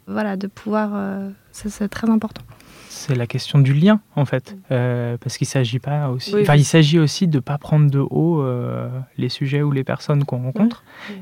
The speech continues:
Speaker 2: et, euh, d'être capable de les embarquer, de les impliquer dans la réflexion, donc, euh, par, euh, une communication ou une maquette, euh, enfin, des documents qui sont, euh,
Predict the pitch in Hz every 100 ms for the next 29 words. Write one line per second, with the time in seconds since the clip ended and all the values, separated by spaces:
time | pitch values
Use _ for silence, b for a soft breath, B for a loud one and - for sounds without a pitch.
0 | 185 139 151 143 127 123 120 120 120 120
1 | 135 - - - 123 - 139 160 151 131
2 | 123 120 117 120 131 139 - - 214 _
3 | 147 127 123 120 120 120 139 147 - 151
4 | 165 165 B B B - 160 147 131 -
5 | 131 - 226 _ B B B 113 117 117
6 | - 117 117 113 117 110 113 113 117 113
7 | 113 117 120 - 113 117 110 113 - -
8 | 127 135 139 127 117 117 110 - 120 127
9 | 127 - 113 120 - 117 113 120 - 135
10 | 131 143 - - - 131 123